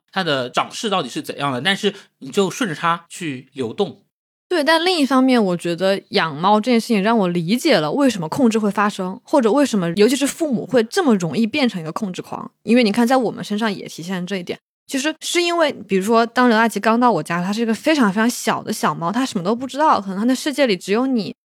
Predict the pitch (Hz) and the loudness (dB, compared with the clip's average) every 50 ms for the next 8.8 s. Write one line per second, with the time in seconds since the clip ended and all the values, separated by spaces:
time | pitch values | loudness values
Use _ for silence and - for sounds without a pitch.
0 | _ _ - - - 381 359 339 - 233 240 202 226 226 - 285 294 269 233 214 | _ _ -12 -6 -4 -2 -2 -2 0 0 0 0 0 -2 0 2 2 2 2 2
1 | 208 214 214 220 _ _ _ - 208 226 220 190 202 175 185 170 - - - 185 | 2 0 0 -2 _ _ _ 0 0 2 2 2 0 0 -2 -6 -6 -4 -4 -4
2 | 151 - - 175 226 240 214 180 170 175 - - 185 175 165 - - 208 262 302 | -4 -4 -2 -2 0 2 2 0 -2 -4 -6 -4 -4 -4 -4 -4 0 0 2 4
3 | 262 233 - - 277 320 349 320 254 185 170 170 208 214 220 202 190 175 185 214 | 2 2 2 0 -2 -2 0 -2 -2 -4 -4 -2 0 2 2 2 2 0 -4 -2
4 | 262 285 269 214 185 170 185 226 269 277 233 151 - _ _ - - - - 330 | 2 2 2 4 4 2 2 2 2 2 0 -2 -2 _ _ -2 -2 0 2 2
5 | - - 269 202 160 160 208 - - 170 170 170 175 - 226 208 196 202 214 202 | 2 2 2 0 0 -2 -2 -2 -2 -2 -4 -6 -4 -2 -2 -2 -2 -2 -2 -2
6 | 226 254 277 240 214 202 - 170 - 170 190 - 285 247 240 233 240 302 339 302 | -2 0 0 0 0 0 -4 -8 -8 -8 -6 -4 -4 0 0 0 0 0 -2 -2
7 | 285 - 196 190 - 277 311 311 - - 349 311 269 311 294 302 339 - - 320 | -2 -2 -2 -6 -6 -2 -2 -2 0 0 -2 -2 2 2 2 2 2 0 -2 -2
8 | 320 339 302 220 - - - - 254 214 226 247 226 190 160 135 | -2 0 -2 -4 -4 -4 -6 -4 -4 0 2 2 2 2 0 -2